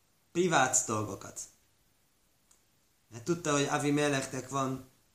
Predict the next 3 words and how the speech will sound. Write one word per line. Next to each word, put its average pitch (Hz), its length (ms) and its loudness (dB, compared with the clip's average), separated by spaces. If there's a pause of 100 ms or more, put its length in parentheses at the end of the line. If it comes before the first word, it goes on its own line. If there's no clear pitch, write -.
(240)
hozzáférése 131 960 2
rejtett 123 400 -2
információkhoz. 104 1700 -4